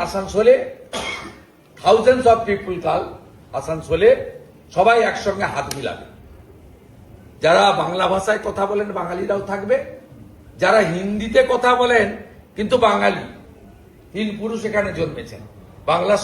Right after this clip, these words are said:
সংস্কৃতি, বাংলার খাদ্যাভ্যাস, বাংলার পোশাক, বাংলার রীতিনীতির সঙ্গে যাদের একদম একাত্ম হয়ে গেছেন, তারা কালকে থাকবে।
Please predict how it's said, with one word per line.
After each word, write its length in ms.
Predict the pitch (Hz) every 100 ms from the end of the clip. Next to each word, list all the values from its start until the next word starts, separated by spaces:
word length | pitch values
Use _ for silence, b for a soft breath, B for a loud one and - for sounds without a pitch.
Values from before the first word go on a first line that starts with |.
| 180
সংস্কৃতি, 540 | 185 - 208 214 226 226 - - - - 135
বাংলার 300 | 170 190 190 -
খাদ্যাভ্যাস, 580 | 170 190 185 202 214 - 156
বাংলার 300 | 160 165 175 -
পোশাক, 380 | 147 202 214 214 - - - - - - - - - 127
বাংলার 320 | 151 175 185 165
রীতিনীতির 560 | 160 190 185 - 175 185
সঙ্গে 220 | 175 180 175
যাদের 300 | 160 185 226 - - - - 180
একদম 300 | 156 247 269 233
একাত্ম 320 | 202 185 - 165
হয়ে 200 | 151 131
গেছেন, 260 | - - 85 - - - - - - - - - -
তারা 220 | 196 226 240
কালকে 220 | 233 226 - 214
থাকবে। 220 | 240